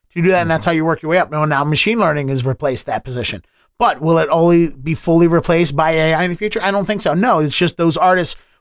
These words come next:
Speaker 1: will be able to use those tools to create easier, uh, and more efficiently, hopefully in the future. We'll see. I don't know.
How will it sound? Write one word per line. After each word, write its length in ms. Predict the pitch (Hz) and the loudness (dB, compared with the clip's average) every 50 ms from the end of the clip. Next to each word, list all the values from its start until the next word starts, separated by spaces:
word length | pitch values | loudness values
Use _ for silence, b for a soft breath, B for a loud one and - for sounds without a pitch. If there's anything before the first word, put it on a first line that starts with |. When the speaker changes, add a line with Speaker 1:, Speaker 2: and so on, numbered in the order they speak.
| b _ | b _
Speaker 1:
will 100 | 160 160 | -4 -2
be 100 | 151 170 | 0 0
able 140 | 165 160 160 | 0 0 0
to 60 | 160 | -2
use 340 | 156 160 180 196 190 170 147 | 0 2 2 2 2 2 2
those 240 | 170 165 160 - - | 2 0 0 0 -4
tools 560 | - - 214 214 190 165 156 151 143 - - | -4 0 2 2 4 4 2 2 0 -2 -4
to 180 | - 180 170 | -4 -4 -4
create 720 | - - - 165 160 160 170 196 202 175 135 - - - - _ _ _ _ _ _ _ _ _ _ _ | -4 -6 -6 -4 -2 0 2 4 2 2 0 -4 -12 -20 -20 _ _ _ _ _ _ _ _ _ _ _
easier, 680 | 214 208 226 233 220 156 175 170 160 147 143 139 - - _ _ _ _ _ _ _ - | -2 0 0 0 2 2 2 2 2 2 2 0 0 -4 _ _ _ _ _ _ _ -2
uh, 500 | 156 143 139 139 131 131 123 110 95 - - | 0 0 2 2 0 0 -2 -2 -4 -4 -2
and 160 | 160 160 156 | 0 2 4
more 240 | 160 170 170 160 151 | 4 4 4 2 0
efficiently, 520 | 143 - 208 214 - 220 170 147 147 135 | 0 0 0 0 0 0 -2 -2 -4 -4
hopefully 460 | - - - 180 170 - 147 147 143 | -4 -2 -2 -2 -2 0 -2 -2 -2
in 80 | 139 131 | -2 -2
the 60 | 123 | -6
future. 320 | - - 127 95 - 107 120 | -8 -10 -12 -12 -10 -4 -2
We'll 140 | 143 143 | -2 0
see. 260 | - - 113 90 78 - _ _ _ | 0 -2 -6 -8 -12 -16 _ _ _
I 100 | 135 135 | -12 -10
don't 120 | 123 113 92 | -8 -8 -10
know. 120 | - | -12